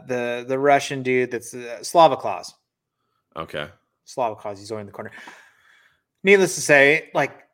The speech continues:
Speaker 1: Gina, Glory M M A, loves to wrestle, lay on top. She doesn't have hands. She doesn't have subs. She's, can be the physically stronger person if, in
Speaker 2: Mm.
Speaker 1: fact, she, like, walks in and she is, like,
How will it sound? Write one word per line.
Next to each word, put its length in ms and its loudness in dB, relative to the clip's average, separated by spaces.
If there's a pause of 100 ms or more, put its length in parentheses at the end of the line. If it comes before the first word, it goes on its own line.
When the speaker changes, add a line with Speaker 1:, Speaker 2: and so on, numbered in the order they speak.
(300)
Speaker 1:
Gina, 320 2
Glory 380 2
M 80 0
M 140 -6
A, 220 -2
loves 340 -4
to 100 -12
wrestle, 460 -4
lay 160 -6
on 200 -10
top. 480 -8
She 180 -12
doesn't 240 -4
have 220 -4
hands. 420 -10
She 100 -14
doesn't 220 -8
have 160 -6
subs. 640 -6
She's, 540 -16 (160)
can 360 -4
be 100 -6
the 100 -14
physically 400 -8
stronger 380 -10
person 560 -10
if, 200 -12
in 80 -18
Speaker 2:
Mm. 60 -16
Speaker 1:
fact, 300 -12
she, 240 -16
like, 260 -14
walks 400 -8
in 140 -10
and 100 -16
she 260 -20
is, 280 -14
like, 240 -12